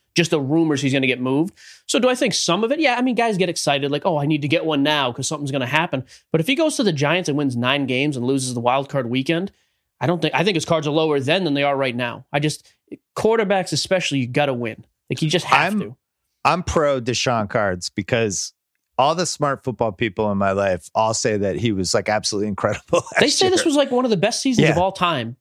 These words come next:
Speaker 1: A-,
Speaker 2: Yeah.
Speaker 1: and I don't, so here's the thing. You actually named the two that I have on my list today.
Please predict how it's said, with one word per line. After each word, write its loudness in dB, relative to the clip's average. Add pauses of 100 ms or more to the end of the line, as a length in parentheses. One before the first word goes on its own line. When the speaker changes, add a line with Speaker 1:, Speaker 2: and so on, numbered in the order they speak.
(120)
Speaker 1:
A-, -4
Speaker 2:
Yeah. 0 (260)
Speaker 1:
and 2
I 2
don't, -4 (100)
so 2
here's 2
the 0
thing. 0
You 4
actually 0
named 2
the -2
two 0
that 4
I 2
have 2
on 0
my 0
list -2
today. -4